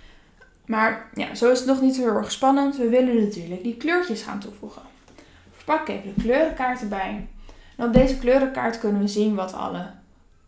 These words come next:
eh, combinaties betekenen. En we gaan beginnen met de trein verschillende tempo's laten rijden. Pak dus ook even de kleurtjes erbij. En we zien hier een aantal kleurcodes staan die te maken hebben met snelheid.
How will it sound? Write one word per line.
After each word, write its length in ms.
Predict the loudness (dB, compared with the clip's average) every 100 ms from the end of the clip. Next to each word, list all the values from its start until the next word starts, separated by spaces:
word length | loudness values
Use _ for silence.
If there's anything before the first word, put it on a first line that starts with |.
| _ _ -18
eh, 80 | -14
combinaties 560 | -10 -10 -10 -12 -14 -14
betekenen. 720 | -6 0 0 0 -6 -8 -10 -14 _ -20 -20 -20 -12
En 120 | -2 -2
we 60 |
gaan 240 | 0 -2 -2
beginnen 420 | -2 -2 -2 -2
met 140 | -2
de 80 | -6
trein 500 | -6 -2 0 -2 -4
verschillende 640 | -14 -6 -2 0 0 -4 -8
tempo's 460 | -10 -10 -10 -14 -12
laten 300 | -14 -14 -14
rijden. 320 | -14 -14 -18 -20 _ -20 -20 -20 _
Pak 220 | 0 0 0
dus 140 | -4
ook 140 | -2
even 280 | -2 -4 -6
de 120 | -6
kleurtjes 580 | -6 0 2 2 -2 -4
erbij. 340 | 0 0 0 -2 -8 -16 -16 -8 0 2 2 0 0 0 -2 -2 2 4 4 2 -2 -8 -18 _ _ _ -20 -20 _ _
En 120 | 0
we 60 | 0
zien 340 | 2 2 4
hier 220 | 4 2
een 100 | 0
aantal 300 | -4 -4 -8
kleurcodes 600 | -4 0 0 -2 -6 -6
staan 380 | -8 -8 -6 -8
die 100 | -8
te 140 | -10 -6
maken 280 | -6 -6 -10
hebben 220 | -12 -12
met 180 | -12 -10
snelheid. 680 | -4 0 0 -2 -10 -14